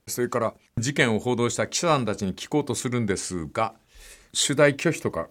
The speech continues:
ノーコメントっていう答えが多かったみたいでありますね。で、この福田さんが事件の真相を追っている時に、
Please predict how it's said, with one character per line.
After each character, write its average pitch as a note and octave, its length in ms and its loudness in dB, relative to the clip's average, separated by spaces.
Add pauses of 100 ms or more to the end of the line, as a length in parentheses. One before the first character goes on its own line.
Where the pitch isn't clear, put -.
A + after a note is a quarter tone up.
(200)
ノ C3+ 180 4
ー - 20 -10
コ D#3 100 2
メ C3+ 120 2
ン G2+ 40 -2
ト - 120 -8
っ - 40 -20 (200)
て B2 100 -2
い G#2+ 80 2
う F#2 100 -2
答 G#2+ 320 -2
え F2 60 0
が E2 80 0
多 D3+ 120 6
か C#3+ 120 2
っ - 80 -4
た - 220 -4 (500)
み F#2 140 -4
た E2+ 180 -2
い D2+ 60 -4
で C2 100 -8
あ C2 40 -8
り C2 60 -12
ま - 140 -16
す - 160 -10
ね。 C3 300 -2 (280)
で、 F3 320 0 (300)
こ E3+ 140 0
の D#3+ 1300 2
福 - 180 -10
田 D#3 140 4
さ D3+ 260 0
ん D3 200 -4
が E3+ 440 4
事 A2+ 360 -4
件 B2 180 2
の G#2 80 -4
真 C#3 220 -2
相 B2+ 180 -2
を A2+ 140 -6
追 - 40 -2
っ C3 60 -10
て - 300 -2
い C3 100 0
る C3+ 140 -4
時 C3 420 -6
に、 C#3 400 2